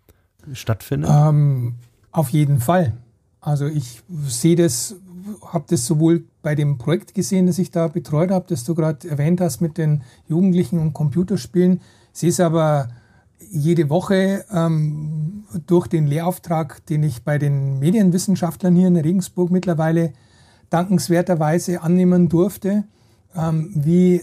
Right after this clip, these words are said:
Speaker 2: die jungen Leute, die Studierenden eben mit Bildern umgehen, ähm,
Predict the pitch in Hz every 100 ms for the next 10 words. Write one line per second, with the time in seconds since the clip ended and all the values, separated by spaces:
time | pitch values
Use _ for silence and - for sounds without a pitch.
0 | - 160 165 180 185 151 143 143 185 170
1 | - 151 165 185 208 185 175 165 165 170
2 | 160 170 - - 156 190 180 170 165 156
3 | - _ _ 180 202 196 185 202 190 175
4 | - - 156 151 143 139